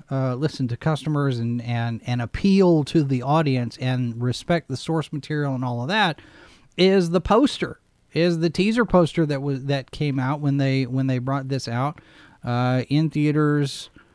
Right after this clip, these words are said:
April eighth. Uh, when, when this poster came out, a lot of people were very happy with this. A lot of,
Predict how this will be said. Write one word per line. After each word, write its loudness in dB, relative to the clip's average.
April 4
eighth. 2
Uh, 0
when, 0
when 4
this 0
poster 2
came 2
out, 8
a 0
lot 2
of -2
people 4
were 4
very 2
happy 0
with -6
this. -12
A -6
lot 2
of, 0